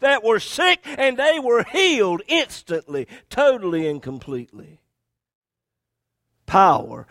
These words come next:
The church needs power today. You need power today. But you can't have that power unless your faith is anchored in the finished work of Christ.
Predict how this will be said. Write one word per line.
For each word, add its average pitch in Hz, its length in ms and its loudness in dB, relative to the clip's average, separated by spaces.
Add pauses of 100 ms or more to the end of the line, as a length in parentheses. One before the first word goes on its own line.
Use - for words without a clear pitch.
(160)
The 190 100 4
church 285 500 0
needs 247 300 -2
power 233 600 4
today. 143 720 -8 (280)
You 320 380 2
need 277 380 -2
power 226 560 2
today. 147 680 -6 (520)
But 247 240 -2
you 359 160 2
can't 302 340 0
have 294 320 2
that 269 280 0
power 269 480 2 (140)
unless 262 400 2
your 330 200 4
faith 330 360 0
is 254 160 -4
anchored 302 420 0
in 277 140 0
the 247 80 -4
finished 349 380 -2
work 330 280 0
of 294 140 -12
Christ. 214 680 -2